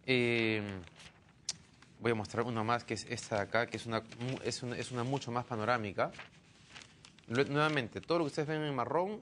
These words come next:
es minería ilegal, y lo que ven allá es el río totalmente contaminado con el, con el mercurio, que es este, que es echado a los ríos.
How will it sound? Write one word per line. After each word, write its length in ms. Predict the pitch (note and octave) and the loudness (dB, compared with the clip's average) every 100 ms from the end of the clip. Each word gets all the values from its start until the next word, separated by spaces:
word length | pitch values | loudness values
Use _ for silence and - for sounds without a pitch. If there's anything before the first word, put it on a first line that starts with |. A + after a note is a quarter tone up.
| - | -4
es 300 | A#2 B2+ - | -4 -2 -4
minería 680 | A2+ G#2+ A#2+ C3 B2+ B2+ A#2+ - - - - - - - - | -6 -2 0 2 2 2 -2 -12 -20 -20 -20 -16 -16 -14 -4
ilegal, 580 | A#2+ A2+ C3 F3+ A#3 - - | 0 2 4 2 0 -6 -6
y 80 | C#3 | -2
lo 100 | A#2 | 0
que 80 | C3+ | 0
ven 160 | E3 F3 | 0 0
allá 160 | D#3+ | 0
es 80 | D#3+ | 2
el 160 | D3 C#3 | 0 2
río 380 | G3+ D3+ C#3+ | 2 4 2
totalmente 520 | C#3+ B2 D3+ D3+ D3+ D3+ | 0 -2 -2 -2 -4 -2
contaminado 840 | B2 A#2 A#2 C3 D3+ A2 B2+ F#3+ - - - - - - - - - | 0 -2 -2 0 0 0 -2 -6 -14 -20 -20 -20 -20 -20 -20 -12 0
con 300 | F3 F3 G3 - | 2 2 -6 -2
el, 580 | A2 G#2+ G#2 G#2 G#2 - | 2 2 2 -2 -6 -8
con 160 | - A#2+ | -6 -4
el 60 | |
mercurio, 420 | A#2+ C3+ F3 F#2 - - - - | -4 -2 -2 -2 -6 -20 -20 -4
que 100 | C#3+ | -2
es 80 | C3+ | -2
este, 800 | C3+ - A2+ G#2+ G#2 G2+ G2 F#2+ - - - - - - - - - - | -8 -4 -2 0 0 -2 -6 -12 -18 -20 -20 -20 -20 -20 -20 -20 -12 -2
que 80 | C#3+ | 0
es 60 | |
echado 480 | C#3 - C#3+ C#3 - | 0 2 4 4 2
a 60 | G#2+ | 2
los 120 | G#2+ | 2
ríos. 460 | C3+ G#2+ F2+ - | 0 0 -2 -8